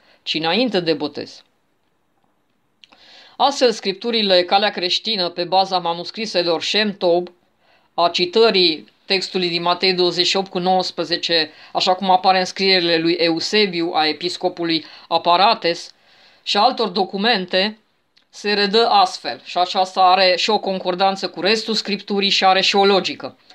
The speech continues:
"Ducându-vă, deci, faceți discipoli din toate națiunile,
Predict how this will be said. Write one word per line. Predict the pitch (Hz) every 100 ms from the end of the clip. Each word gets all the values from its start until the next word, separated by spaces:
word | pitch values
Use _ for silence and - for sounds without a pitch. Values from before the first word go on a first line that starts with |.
| - - - _
"Ducându-vă, | 190 220 339 311 254 226
deci, | 185 220 226
faceți | - 254 262 226
discipoli | 202 - 254 226 180
din | 180
toate | 208 220 247
națiunile, | 214 170 165 165 185 233 254